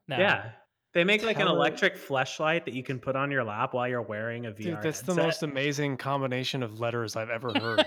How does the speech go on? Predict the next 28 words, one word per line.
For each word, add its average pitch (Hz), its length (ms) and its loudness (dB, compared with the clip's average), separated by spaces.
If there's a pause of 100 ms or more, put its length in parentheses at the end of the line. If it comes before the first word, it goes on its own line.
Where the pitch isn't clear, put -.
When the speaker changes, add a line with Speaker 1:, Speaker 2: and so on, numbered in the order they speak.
Speaker 3:
Teledildonics. 127 1120 0
Speaker 2:
<laughs> - 40 -18
Yeah. 175 840 0 (1000)
So 165 160 4
we 175 80 6
got 165 220 6
round 175 260 8
robin, 170 420 6
teledildonics. 151 1040 2
We're, 123 400 -2
we're 135 300 0
dialed. 123 520 -2
He, 160 120 2
he 156 60 -2
doesn't 185 260 6
even 180 120 4
know 175 100 4
what 131 120 0
Valorant 117 500 -2
is 104 200 -8
yet 104 200 -8
either. 117 340 -8
So 117 300 -8
there's 135 200 -2 (100)
three 156 360 2
<laughs> - 20 -4
for 151 160 -2
today. 160 500 -4